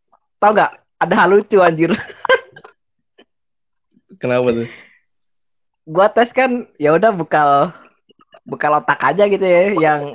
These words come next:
Speaker 1: yang nggak pernah dikasih soal-soal gitu kan. Nah, tiba-tiba pas gua masuk ruangan, depan, belakang, kiri, kanan gua, tau nggak, ngobrolinnya itu tentang Olimpiade, anjir.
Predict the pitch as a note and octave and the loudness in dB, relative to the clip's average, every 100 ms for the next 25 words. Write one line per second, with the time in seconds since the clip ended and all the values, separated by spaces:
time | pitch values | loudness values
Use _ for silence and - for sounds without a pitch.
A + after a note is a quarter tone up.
0 | A2 C#3+ C#3 C3 C#3 C3+ C3 C#3 - _ | -6 -4 -2 -2 -2 -2 -2 -2 -6 _
1 | _ C3+ B2 D#3+ D3+ B2 B2+ D#3 D#3 D#3 | _ -10 -6 -6 -2 -2 0 0 2 2
2 | D#3 C3+ B2+ B2 E3 _ _ _ _ _ | 0 -2 -4 -6 -10 _ _ _ _ _
3 | _ _ _ _ _ _ _ B2+ A#2+ B2+ | _ _ _ _ _ _ _ -6 -6 -6
4 | _ _ _ _ _ C3+ C3+ C#3 D3 F#3+ | _ _ _ _ _ -4 -4 -2 0 0
5 | G3+ E3+ D#3+ D#3 E3+ D#3 D3 B2 C#3 A3 | -2 -2 -2 -2 -2 -2 -2 0 -2 -4
6 | - _ _ _ _ - - - A#2 D#3 | -8 _ _ _ _ -20 -16 -6 -4 -2
7 | D#3+ E3+ D#3 E3+ E3+ - E3 E3 D#3 D#3+ | -2 0 -2 -2 -4 -2 -4 -2 0 0
8 | D#3+ F#3 A#3 B3 G3 - - - - F3 | 0 -2 0 2 2 -2 -6 -20 -8 -4
9 | E3+ F3 F#3 F3+ F3+ G3+ C#4 A3+ D#3+ D#3+ | 0 2 2 2 0 -2 -6 -4 -2 0
10 | F3+ F#3 G3 G3+ C4+ A#3 A3 A3+ F#3 F#3 | 0 0 2 0 2 4 4 4 0 -2
11 | - | -2